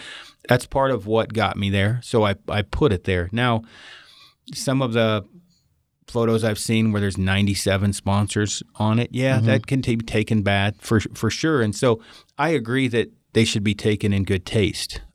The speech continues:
Speaker 2: Yeah.
Speaker 1: um, for sure. But
Speaker 2: But
Speaker 1: I don't
Speaker 2: getting
Speaker 1: think they should go away.
Speaker 2: Yeah, I, I'm in the same, on the same page, and I think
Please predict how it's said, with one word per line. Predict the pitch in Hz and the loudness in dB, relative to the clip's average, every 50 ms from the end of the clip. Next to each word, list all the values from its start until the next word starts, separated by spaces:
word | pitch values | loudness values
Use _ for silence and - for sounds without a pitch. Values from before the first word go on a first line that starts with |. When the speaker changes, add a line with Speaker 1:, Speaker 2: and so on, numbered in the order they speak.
| - | 0
Speaker 2:
Yeah. | - 95 85 82 | 2 2 4 4
Speaker 1:
um, | 90 90 | 2 0
for | - - 113 | 0 -2 -2
sure. | - - 143 117 95 87 - - - - - - _ _ _ _ | 2 4 4 4 4 2 -4 -14 -20 -20 -20 -20 _ _ _ _
But | - 120 117 | 2 4 4
Speaker 2:
But | |
Speaker 1:
I | 113 113 | 4 4
don't | 113 117 107 | 2 2 4
Speaker 2:
getting | 160 160 110 | 4 4 4
Speaker 1:
think | 107 | 2
they | 107 101 | 0 0
should | 101 - - 95 92 | 0 -2 -4 -2 0
go | 101 92 90 | 0 2 2
away. | 90 90 90 95 92 - - | 2 0 -2 -2 -6 -10 -6
Speaker 2:
Yeah, | 95 104 101 95 90 87 - _ _ _ - | -2 0 2 2 0 -2 -4 _ _ _ -2
I, | 113 123 - - | -2 -2 0 0
I'm | 127 135 143 | 0 0 0
in | 143 | 0
the | 131 | 0
same, | - - 139 131 120 - - - _ _ | 0 -2 0 -2 -2 -4 -8 -18 _ _
on | 113 117 | 0 0
the | 117 | 0
same | - - 127 117 117 | 2 2 0 0 0
page, | 113 - - 113 110 113 117 127 120 113 | -2 -2 -2 0 2 2 2 0 0 0
and | 104 107 | 0 0
I | 107 | 0
think | 104 - 135 131 - - | 2 2 0 0 0 -4